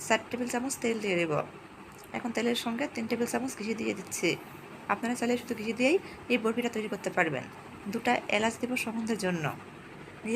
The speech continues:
আর তেল একটু গরম হয়ে আসলে এখানে আমি চায়ের কাপের মাপে দেড় কাপ আটা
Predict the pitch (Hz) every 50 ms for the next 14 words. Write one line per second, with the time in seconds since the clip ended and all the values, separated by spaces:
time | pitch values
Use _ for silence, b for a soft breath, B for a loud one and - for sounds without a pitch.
0 | 247 240 240 - - 247 240 254 247 233 - - - 202 208 220 233 233 247 233
1 | 220 220 226 - - - 254 277 349 - B B B B B B - - 196 214
2 | 208 240 240 233 233 233 233 262 349 415 - - - - - - - - - -
3 | - - - - - - - - - - - - - - - - - - 226 214
4 | 214 233 - 240 240 254 233 226 226 - 311 381 B B B B B - - 196
5 | 233 220 226 - - 269 269 - - - - - 226 226 220